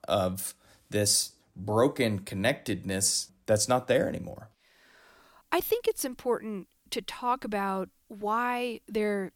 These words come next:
Speaker 2: has been wolf reintroduction in the first place. It's not only because wolves are a mammal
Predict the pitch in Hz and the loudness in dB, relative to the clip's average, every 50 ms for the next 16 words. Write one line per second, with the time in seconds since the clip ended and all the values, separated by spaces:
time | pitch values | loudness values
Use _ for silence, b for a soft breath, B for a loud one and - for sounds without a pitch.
0 | _ - - - 226 196 - - 220 208 202 190 190 202 208 - - 214 214 208 | _ -14 -8 -6 -6 -6 -4 -4 -4 -2 -2 -2 -2 -2 -2 -4 -4 -2 -2 -2
1 | 202 185 - - 190 185 180 185 - - 208 196 180 - 190 190 190 180 175 - | -2 -4 -6 -6 -4 -4 -4 -4 -4 -6 -6 -6 -6 -6 -8 -8 -6 -8 -8 -6
2 | - 190 185 170 - - - - - - - - - - 254 - - - 294 311 | -6 -4 -4 -4 -6 -8 -10 -10 -10 -10 -12 -8 -6 -6 -6 -4 -4 -4 -2 -2
3 | 320 320 311 302 311 302 277 269 254 240 202 202 202 - - 214 196 190 190 185 | 0 0 0 0 -2 -2 -4 -6 -6 -8 -8 -8 -8 -6 -4 -2 -2 -2 -2 -4
4 | 180 - b b b b b b b b b b - 214 233 226 226 220 220 220 | -4 -6 b b b b b b b b b b -4 2 4 4 4 4 2 0
5 | 208 196 - - - - - - 202 196 196 196 196 196 190 196 190 190 185 _ | -2 0 0 2 2 2 0 -2 -4 -2 -2 -2 0 0 0 0 -2 -4 -6 _
6 | _ _ _ - 226 220 214 202 202 202 214 220 214 208 202 196 202 208 208 202 | _ _ _ -2 0 0 0 0 0 0 0 0 0 0 0 0 -2 -2 -4 -6
7 | 165 | -10